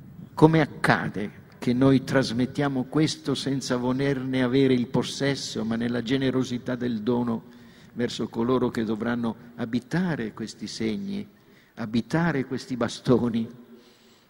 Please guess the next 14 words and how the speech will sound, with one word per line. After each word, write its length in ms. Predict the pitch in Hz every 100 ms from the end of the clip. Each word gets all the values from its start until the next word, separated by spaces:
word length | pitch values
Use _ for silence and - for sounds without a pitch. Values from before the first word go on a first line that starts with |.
| _ _ _ _ _
e 140 | - 135
portarli 720 | 135 151 - 139 117 113 123
ad 140 | 117 113
una 260 | 113 113
espressione 760 | - 127 - 117 - 139 117 110
il 120 | 110
più 180 | - 135
possibile 560 | 123 - 127 113 107 110
unitaria, 640 | 110 110 151 151 110 98
il 80 | 95
più 160 | 113
possibile 580 | - 107 - 117 113 107
non 240 | 101 117 107
conflittuale, 920 | 107 104 104 - 123 151 143 101